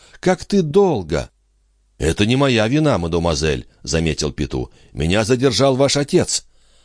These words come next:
«Отец?» «Да, верно, он о чём-то догадывается. Да и я сам не стал торопиться», — со вздохом прибавил Пету. «Я знал, у вас есть то, о чём вы мечтали». «Да, Пету, да», — опустив глаза,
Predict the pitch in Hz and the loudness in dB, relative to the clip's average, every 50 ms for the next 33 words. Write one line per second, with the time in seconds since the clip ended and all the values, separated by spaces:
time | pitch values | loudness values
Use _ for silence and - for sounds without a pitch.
0 | _ - 65 69 - - 143 175 185 - - - - - - _ _ - - - | _ -10 -8 -8 -2 0 2 2 2 0 -2 -4 -6 -8 -16 _ _ -20 -20 -20
1 | - - - _ - - 127 160 165 143 110 85 73 69 71 80 143 175 170 160 | -20 -20 -18 _ 2 4 4 4 4 4 2 0 -2 -2 0 4 4 4 4 4
2 | 151 156 156 160 160 160 147 - - 165 160 151 135 143 139 151 143 135 147 160 | 2 2 4 4 4 2 2 2 2 2 2 2 2 2 4 4 2 4 4 4
3 | 160 143 104 92 78 73 69 - - - 69 67 67 - - - _ _ - - | 4 2 2 0 -2 -2 -2 -4 -4 -4 -4 -6 -6 -10 -16 -20 _ _ 0 2
4 | 95 110 120 131 139 - - - 196 226 208 135 104 87 78 - - - 92 92 | 4 6 6 4 4 4 2 2 2 2 2 0 0 0 0 -2 0 0 2 0
5 | 85 - - 92 95 92 82 - 95 95 85 - - - 85 80 76 - - _ | 2 0 0 0 0 0 0 0 -2 -2 -2 0 0 0 0 0 -2 -6 -12 _
6 | - - - 85 78 71 71 80 92 80 - 80 80 69 - 82 80 76 80 76 | -6 -2 0 0 0 -2 0 0 0 0 0 -2 -2 -2 -2 0 0 2 0 0
7 | 73 78 76 69 - 78 71 - 78 73 67 - - - - - - - - 104 | 0 0 -2 -2 -4 -6 -4 -4 -4 -4 -4 -6 -10 -16 -20 -20 -8 -2 2 2
8 | 143 151 120 98 113 151 170 175 160 139 - _ _ - 80 92 117 143 135 - | 2 2 2 2 2 2 2 2 2 0 -4 _ _ 0 2 2 4 4 4 2
9 | - - 98 120 156 170 - - - - - 98 117 135 139 127 - - 107 123 | 0 0 2 2 2 2 2 0 -2 -2 0 2 4 4 4 2 2 2 2 2
10 | 127 98 98 117 117 117 117 - - - - 123 147 147 113 78 64 - - _ | 2 2 2 2 2 2 0 0 -2 0 4 4 4 4 2 0 -4 -8 -14 _
11 | _ _ _ _ _ _ _ _ _ _ - 135 156 170 160 135 - 113 101 90 | _ _ _ _ _ _ _ _ _ _ -2 0 2 2 2 0 -2 -4 -6 -4
12 | - 113 104 98 92 85 92 143 156 156 139 113 76 - _ _ - - - _ | -4 -2 -2 -2 -2 0 0 2 2 2 0 0 -2 -6 _ _ -20 -20 -20 _
13 | - - - - - 90 - - - 87 82 71 69 73 73 73 73 - 107 113 | -8 -6 -4 -2 0 0 0 0 0 0 0 0 0 -2 0 0 2 2 2 2
14 | 117 92 | 2 0